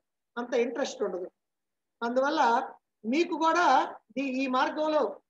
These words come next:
అంటే ఈ జ్ఞాన మార్గంలో మీకు ఇంట్రెస్ట్ ఉండుండొచ్చు, బుద్ధి బాగా, ఆ,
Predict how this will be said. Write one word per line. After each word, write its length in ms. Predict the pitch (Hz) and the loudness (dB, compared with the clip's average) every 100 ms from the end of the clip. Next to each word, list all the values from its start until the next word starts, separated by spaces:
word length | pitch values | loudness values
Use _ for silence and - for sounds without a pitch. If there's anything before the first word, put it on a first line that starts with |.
| _ _ _ | _ _ _
అంటే 360 | 233 247 254 254 | -4 2 4 2
ఈ 60 | 202 | -2
జ్ఞాన 320 | 202 233 302 | -2 0 0
మార్గంలో 680 | 294 285 254 269 277 330 285 | 0 0 0 0 2 0 0
మీకు 340 | 262 285 240 | -2 0 0
ఇంట్రెస్ట్ 480 | 233 233 269 262 - | 2 0 -2 -4 -4
ఉండుండొచ్చు, 680 | 233 254 240 233 - 359 - _ _ _ - | -4 -4 -2 -4 -4 -6 -8 _ _ _ -10
బుద్ధి 260 | 214 208 277 | -8 -4 0
బాగా, 540 | 269 269 262 233 - - _ _ _ 226 | 4 4 4 4 0 -10 _ _ _ -2
ఆ, 280 | 220 214 | 0 0